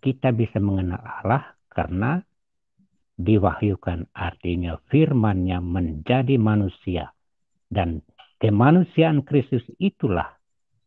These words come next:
yang menyatukan kita. Dan kita bisa mengenal Allah. Walaupun tidak sempurna kita, tetapi kita mengenal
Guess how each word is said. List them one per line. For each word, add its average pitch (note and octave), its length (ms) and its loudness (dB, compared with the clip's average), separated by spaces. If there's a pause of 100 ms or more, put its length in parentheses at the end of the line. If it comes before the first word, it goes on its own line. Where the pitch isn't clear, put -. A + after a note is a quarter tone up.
(760)
yang F2 320 -2
menyatukan F#2+ 800 -2
kita. E2+ 400 -6 (1200)
Dan F2 320 -4
kita C#3 320 -2
bisa G#2 400 -2
mengenal F#2+ 480 -2
Allah. G2+ 400 -4 (1600)
Walaupun A2+ 800 0
tidak D#3+ 400 2
sempurna F#2+ 560 -2
kita, - 320 -8
tetapi - 560 -8
kita D3 240 -2
mengenal A2+ 560 0